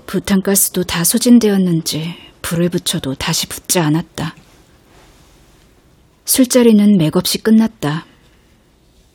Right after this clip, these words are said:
마스크를 쓰고 밖으로 나와 편의점으로 걸어갔다.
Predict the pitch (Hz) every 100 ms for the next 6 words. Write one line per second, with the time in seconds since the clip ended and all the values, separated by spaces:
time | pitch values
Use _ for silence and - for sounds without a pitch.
0 | _ _ - 156 - - 185 196 - 180
1 | 175 - - - 170 170 151 143 147 165
2 | _ - 247 247 233 202 165 - 156 160
3 | 165 - - 165